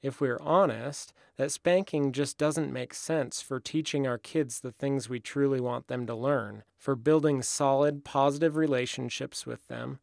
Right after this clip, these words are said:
and for building and improving ourselves. Remind yourself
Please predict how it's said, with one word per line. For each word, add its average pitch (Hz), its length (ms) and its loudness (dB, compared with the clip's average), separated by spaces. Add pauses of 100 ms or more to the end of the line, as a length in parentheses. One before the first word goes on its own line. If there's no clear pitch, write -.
(440)
and 156 220 0
for 170 160 2
building 139 440 2
and 135 120 -2
improving 123 560 -4
ourselves. 113 840 -4 (880)
Remind 147 400 2
yourself 135 560 -2